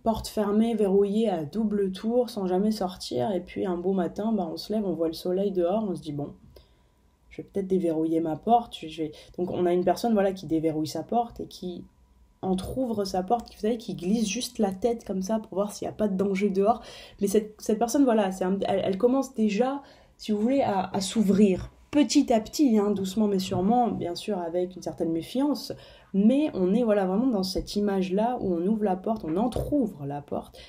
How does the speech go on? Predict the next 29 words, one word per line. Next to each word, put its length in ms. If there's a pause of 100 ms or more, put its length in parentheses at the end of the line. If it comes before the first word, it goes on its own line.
(220)
et 120
on 160
se 60
dit, 160
bon, 200 (420)
visiblement 460
il 40
n'y 60
a 80
pas 140
de 80
danger 340
dehors, 400
peut-être 380
que 100
je 180
peux 280 (800)
laisser 420
cette 260
porte 260
un 140
petit 180
peu 300
entr'ouverte. 960 (180)
On 100
y 80
va 140
par 220
étapes. 420